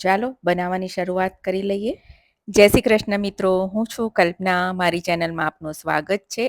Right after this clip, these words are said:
આજે આપણે સિંધી કઢી બનાવવાના છે. એમાં ભરપૂર વેજીટેબલ હોય છે, દહીં નથી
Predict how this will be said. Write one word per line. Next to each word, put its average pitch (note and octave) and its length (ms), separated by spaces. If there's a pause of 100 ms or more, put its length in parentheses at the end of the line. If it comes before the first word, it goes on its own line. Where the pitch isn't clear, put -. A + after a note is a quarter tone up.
આજે G3 280
આપણે B3 240
સિંધી F3+ 480 (200)
કઢી D#3+ 280
બનાવવાના C3 500
છે. - 160
એમાં G#3+ 240
ભરપૂર G#3+ 520
વેજીટેબલ G3 600
હોય F#3 220
છે, F#3+ 120 (540)
દહીં G3+ 300
નથી G#3 200